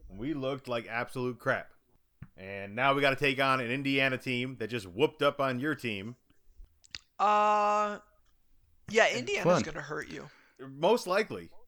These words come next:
Speaker 1: <laughs>
Speaker 2: I can't believe this spread, and we'll get to that more in picks, but did you see, you
Speaker 1: I
Speaker 2: guys see the spread? I sent it to you.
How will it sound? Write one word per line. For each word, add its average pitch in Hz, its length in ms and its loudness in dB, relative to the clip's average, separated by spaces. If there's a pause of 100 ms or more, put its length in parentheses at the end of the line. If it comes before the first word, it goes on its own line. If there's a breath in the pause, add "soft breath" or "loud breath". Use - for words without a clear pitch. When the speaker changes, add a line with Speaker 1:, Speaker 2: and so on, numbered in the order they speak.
Speaker 1:
<laughs> - 640 -12
Speaker 2:
I 226 120 10
can't 349 280 -2
believe 165 300 -4
this 151 140 -8
spread, 139 500 -6
and 185 100 -4
we'll 254 100 0
get 247 160 0
to 160 80 -6
that 165 240 0
more 147 180 -6
in 165 120 -14
picks, - 380 -10
but 147 320 -4
did 156 180 -10
you 240 100 -6
see, - 220 -10
you 302 100 -6
Speaker 1:
I 359 60 -2
Speaker 2:
guys 180 80 -6
see 160 120 -6
the 139 80 -14
spread? 147 220 -4
I 202 40 -2
sent 160 300 -10
it 139 100 -18
to - 100 -12
you. 147 160 -16